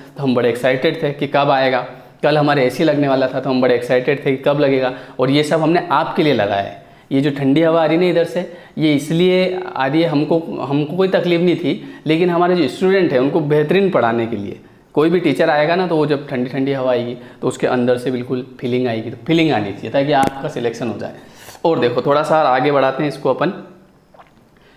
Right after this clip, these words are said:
Look forward to, अब ये question exam में बहुत बार आता है कि "I look forward to you", इसमें option आते हैं आपका एक तो सी, दूसरा है sing,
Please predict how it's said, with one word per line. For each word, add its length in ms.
Look 220
forward 480
to, 80
अब 120
ये 160
question 380
exam 300
में 120
बहुत 140
बार 180
आता 220
है 100
कि 80
"I 440
look 120
forward 360
to 300
you", 160
इसमें 220
option 300
आते 220
हैं 100
आपका 280
एक 200
तो 100
सी, 800
दूसरा 340
है 180
sing, 640